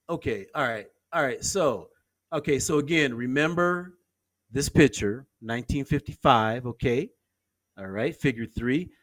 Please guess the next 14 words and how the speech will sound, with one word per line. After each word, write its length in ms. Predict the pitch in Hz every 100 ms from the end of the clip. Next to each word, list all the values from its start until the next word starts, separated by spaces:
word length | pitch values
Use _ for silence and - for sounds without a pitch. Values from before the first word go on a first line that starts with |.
| _
All 80 | 214
right, 180 | 180 131
so 280 | - 220 160
now 280 | 175 185 170
we're 160 | 190
gonna, 420 | 208 196 160 143 - _ _ _ _
we're 120 | 170
gonna 200 | 180 165
get 260 | 147 190 160
down 320 | 170 165 165
here 440 | 170 165 160 156
to 440 | 156 - 151 135 127
page 480 | 165 151 147 135 -
twenty-five, 840 | 151 135 123 143 117 101 98 117